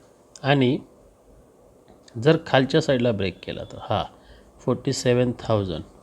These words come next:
फोर्टी सेवन, सेवन थाउजंड पीएसवाय लेवल आहे, म्हणजे सायकोलॉजिकल लेवल आहे. तर माझ्या मते हे ब्रेक करणं थोडंसं अवघड असेल. ओके, आणि हा आपला इथे खाली सपोर्ट आहे.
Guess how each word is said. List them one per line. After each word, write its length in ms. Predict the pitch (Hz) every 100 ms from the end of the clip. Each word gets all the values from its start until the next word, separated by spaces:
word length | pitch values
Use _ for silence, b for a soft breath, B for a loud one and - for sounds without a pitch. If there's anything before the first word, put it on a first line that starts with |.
| -
फोर्टी 220 | 123 123 135
सेवन, 400 | 131 135 135 135
सेवन 340 | - 123 131 131
थाउजंड 340 | 123 131 135
पीएसवाय 560 | - 123 123 - 127 123
लेवल 280 | 120 120
आहे, 200 | 120 123
म्हणजे 260 | 127 113 113
सायकोलॉजिकल 680 | 107 110 110 123 120 117 117
लेवल 260 | 117 117
आहे. 200 | 117 127 160 B B B B B - - - - - - - -
तर 140 | 95 - -
माझ्या 360 | 107 120 151
मते 280 | 147 160 131
हे 300 | 117 123 131 - - -
ब्रेक 340 | 110 120 117 - - - - - -
करणं 420 | 123 120 117 113 110 - - -
थोडंसं 480 | 113 107 101 -
अवघड 400 | 92 98 101 95 - -
असेल. 380 | - - - 76 - b b b b b _
ओके, 300 | 120 - 139 - - _ _ _ _ -
आणि 160 | 120
हा 300 | 120 117 110 175 - - _ - - - _ _ _ _ _ _ _ _ _ _
आपला 300 | - 113 117
इथे 260 | 113 113 151
खाली 220 | - 107 101
सपोर्ट 380 | 95 - 73
आहे. 160 | -